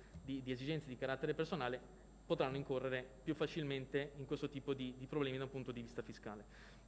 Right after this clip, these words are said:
Su questo punto, eh, il discorso, eh, dello smart working va anche legato a un'altra fattispecie, ossia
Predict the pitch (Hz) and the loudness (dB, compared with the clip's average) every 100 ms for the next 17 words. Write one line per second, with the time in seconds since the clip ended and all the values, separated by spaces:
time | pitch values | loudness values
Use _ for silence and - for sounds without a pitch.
0 | - - - - 170 190 240 208 220 208 | -18 -16 -14 0 6 6 6 6 8 10
1 | 233 - - - - - - - - - | 8 6 -6 -12 -16 -16 -16 -16 -16 -2
2 | 135 131 - 139 151 - 196 190 175 165 | 2 2 0 0 0 4 4 6 4 4
3 | - - - - - 139 135 139 160 156 | -4 -14 -16 -8 2 4 4 4 6 6
4 | 151 165 165 175 180 185 175 151 151 147 | 6 4 6 4 4 4 6 6 6 4
5 | 151 143 143 139 127 127 127 131 208 - | 2 4 2 2 -2 -2 -4 -4 -4 4
6 | 208 208 143 - 143 117 | 4 4 0 2 4 4